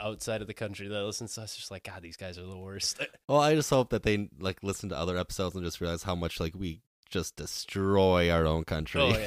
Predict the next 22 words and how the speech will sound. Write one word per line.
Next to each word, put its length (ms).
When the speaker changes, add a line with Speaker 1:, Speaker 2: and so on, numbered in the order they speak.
Speaker 1:
yeah. 120
Speaker 2:
<laughs> 180
Speaker 1:
And 180
to, 340
I 60
think 280
we 100
have 240
thirty-three 640
countries 400
that 160
listen 340
now. 260
So 260
the, 120
the 140
thirty-two 500
that 180
aren't 180
America, 560
thank 240
you. 200